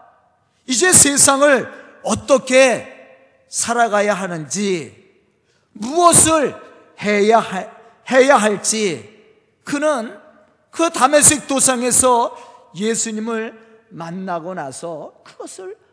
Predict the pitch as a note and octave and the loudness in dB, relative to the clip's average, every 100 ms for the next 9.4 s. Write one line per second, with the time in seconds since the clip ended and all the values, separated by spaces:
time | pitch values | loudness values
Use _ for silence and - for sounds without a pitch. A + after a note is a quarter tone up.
0 | _ A3+ G#4 G#4 F#4 F4 - - B3 C#4+ | _ -18 -16 -16 -16 -18 -18 -20 -20 -20
1 | A#3+ G#2+ _ _ _ _ _ _ _ _ | -20 -20 _ _ _ _ _ _ _ _
2 | _ _ _ _ _ _ _ _ _ _ | _ _ _ _ _ _ _ _ _ _
3 | _ _ _ _ - - - - C4+ F4+ | _ _ _ _ -20 -20 2 4 4 4
4 | E4 C4+ - B3+ C#4 C4 A#3 C#4+ B3+ C4+ | 4 6 4 2 -2 -2 0 0 0 -2
5 | F#4+ - _ _ _ _ _ F#3+ A3 B3+ | -8 -20 _ _ _ _ _ -8 0 2
6 | D#4 D#4+ - F3+ G#3 G#3 G#3+ A#3+ A#3 B3 | 2 2 2 2 -2 -2 -2 -2 0 -2
7 | A#3+ C4+ A3 G#3 A#3 C4 C#4 A#3+ - _ | 0 0 0 0 0 -2 -8 -10 -14 _
8 | _ _ - - F4 F4 D4 C#4+ D#4 - | _ _ -20 -16 -14 -12 -14 -14 -12 -12
9 | - C4 A2+ | -12 -18 -20